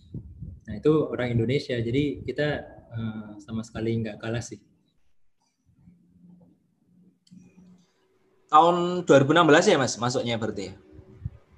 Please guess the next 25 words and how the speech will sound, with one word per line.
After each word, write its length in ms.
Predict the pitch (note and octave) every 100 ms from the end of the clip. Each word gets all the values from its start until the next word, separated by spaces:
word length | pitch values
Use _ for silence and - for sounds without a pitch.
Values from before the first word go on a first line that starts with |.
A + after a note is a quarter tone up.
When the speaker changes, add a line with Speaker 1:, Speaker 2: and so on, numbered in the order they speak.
| - _ _ - _ - - - - -
Speaker 1:
Oh, 80 | D#3+
kalau 240 | C#3+ C#3
Speaker 2:
Mas 160 | C#3 C#3
Speaker 1:
mas-, 160 | A#2
Speaker 2:
Aji. 160 | B2 - - _ _
Speaker 1:
masuk 180 | C3 C#3+
ke 80 | C#3+
M 80 | C3
I 100 | C3 F3
T 80 |
dua 80 | D#3
ribu, 240 | C#3+ C3 B2+
dua 320 | C3+ C3 C3
ribu 240 | C3 C3+
delapan 320 | C3 C3 B2+
belas. 320 | B2+ A#2 - - - - _ _ _
Speaker 2:
Oh 160 | B2 B2+
iya, 240 | G#2 F#2
dua 160 | G2 G2+
ribu 160 | G2+
delapan 240 | G2 G2+ G2
belas. 560 | F#2 F2+ F2+ - - G#2 - - - -
Eh, 200 | A#2 A#2+ A#2+
gap 180 | - A2+ A#2
year 220 | B2